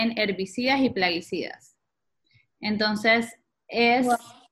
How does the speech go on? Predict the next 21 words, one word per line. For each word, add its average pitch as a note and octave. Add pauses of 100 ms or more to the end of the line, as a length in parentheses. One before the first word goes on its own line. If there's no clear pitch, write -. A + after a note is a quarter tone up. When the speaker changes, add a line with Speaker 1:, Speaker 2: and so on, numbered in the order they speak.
(220)
Speaker 1:
para A#3+
blanquear A3+
y A3+
que G3
el F#3+
tampón G3
quede G#3+
blanco A3+
y B3
que A#3
la F#3+
compresa F#3+
quede G#3
blanco, G#3+
porque A3+
el G3
algodón G3
natural A3+
no G#3
es G#3
blanco. F3